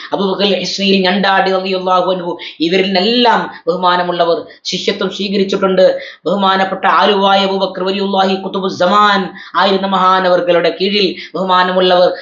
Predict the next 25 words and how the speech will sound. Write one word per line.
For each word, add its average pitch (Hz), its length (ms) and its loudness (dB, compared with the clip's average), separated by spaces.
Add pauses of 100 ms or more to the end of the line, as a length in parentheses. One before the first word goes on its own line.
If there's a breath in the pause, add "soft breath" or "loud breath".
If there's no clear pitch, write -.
(140 loud breath)
റിയാദ 180 360 2
ഇരുന്ന 185 440 2 (160 loud breath)
ചരിത്രം 185 400 0
അവിടുത്തുകാർക്ക് 175 600 0
വളരെ 165 240 2
പ്രസിദ്ധമാണ്. 147 880 -2 (180)
ഒരു 151 120 4
പള്ളിയുടെ 190 500 2
കോലായിലായിരുന്നു 190 1040 2 (140)
ബഹുമാനപ്പെട്ടവർ 175 760 0 (180 loud breath)
കുറച്ചുനാൾ 180 440 2
റിയാദ 160 320 2
ഇരുന്നത്. 139 480 -2 (380)
കുതിരപ്പറമ്പ്, 185 840 2 (280 loud breath)
അവിടെ 175 300 2
പള്ളിയുടെ 185 600 0 (260 loud breath)
ഒരു 185 100 -4
ചെരുവിൽ 202 580 0 (100)
ബഹുമാനമുള്ളവർ 170 800 2 (100)
ഒരു 175 100 2
തുണി 175 240 -2
കെട്ടി 185 520 -2
ബഹുമാനമുള്ളവർ 170 680 2
ആ 160 40 2
ചെരുവിൽ 160 500 -4